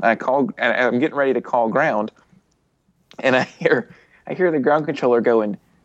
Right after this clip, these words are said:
"Benny, Benny, all Benny," like Benny Hinn. And he's explaining to the first <laughs> officer how to refer to the airport. The, I, I guess she asked. She said, "Why is everybody call-,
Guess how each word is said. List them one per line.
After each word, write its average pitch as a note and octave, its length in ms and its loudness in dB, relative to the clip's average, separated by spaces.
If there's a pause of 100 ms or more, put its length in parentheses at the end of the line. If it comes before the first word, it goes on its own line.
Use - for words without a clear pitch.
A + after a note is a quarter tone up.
"Benny, A2+ 640 -2 (280)
Benny, A#2+ 400 0 (100)
all C#3 560 2 (240)
Benny," C3 440 0 (100)
like A#2 240 -2
Benny C#3+ 340 0
Hinn. C3 220 -4
And A#2+ 120 0
he's B2 160 0
explaining D#3 600 0
to B2 40 2
the B2 100 2
first C#3+ 360 -2
<laughs> - 120 2
officer - 480 0 (280)
how - 200 0
to - 60 2
refer G#3+ 320 0 (160)
to D3 80 -2
the - 180 0
airport. C3+ 580 -2 (320)
The, C#3 180 2
I, C3 60 4 (180)
I C3 40 4
guess C#3 160 0
she - 200 0
asked. A#2+ 400 0
She D3+ 60 -10
said, - 160 -2
"Why D#4 220 0
is C#4+ 140 0
everybody C#4 380 2
call-, - 280 -4